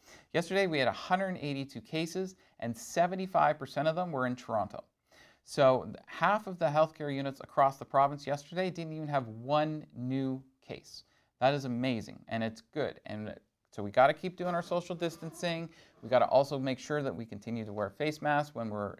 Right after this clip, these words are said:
you know, in, in stores shopping. Uh, you can also wear gloves as well. Uh, if you are wearing gloves, please don't throw them down in the parking lot like we've been seeing. There's been gloves floating all over in parking lots.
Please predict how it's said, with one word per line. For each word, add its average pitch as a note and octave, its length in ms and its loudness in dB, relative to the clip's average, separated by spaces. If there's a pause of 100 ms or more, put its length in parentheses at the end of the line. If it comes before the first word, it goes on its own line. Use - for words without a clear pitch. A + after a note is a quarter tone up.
(180)
you A2+ 80 -10
know, G2+ 100 -6
in, G#2 180 -8 (220)
in G2+ 120 -10
stores G#2 320 -2
shopping. F3 640 2
Uh, G2 220 -6 (140)
you A2+ 160 -8
can A2+ 100 -10
also G#2 220 -4
wear G2+ 160 -4
gloves C3+ 340 6
as A2+ 120 -12
well. E3+ 440 6 (600)
Uh, G#2+ 240 0
if - 120 -10
you B2+ 120 -10
are C#3 200 8
wearing D#3+ 240 6
gloves, D3+ 360 6
please F#3 400 -8
don't D#3+ 280 2
throw D3+ 200 4
them C#3+ 160 0
down C3+ 280 2
in B2 100 -8
the A#2+ 60 -8
parking C3+ 440 0
lot C3 280 2
like A2 180 -4
we've A2+ 180 -8
been G#2 140 -10
seeing. B2 440 -4 (320)
There's G#2+ 120 -12
been A2+ 120 -8
gloves B2+ 300 2
floating C3+ 420 -4
all C#3 160 4
over C3+ 200 2
in B2+ 60 -2
parking B2 380 0
lots. D2 320 -8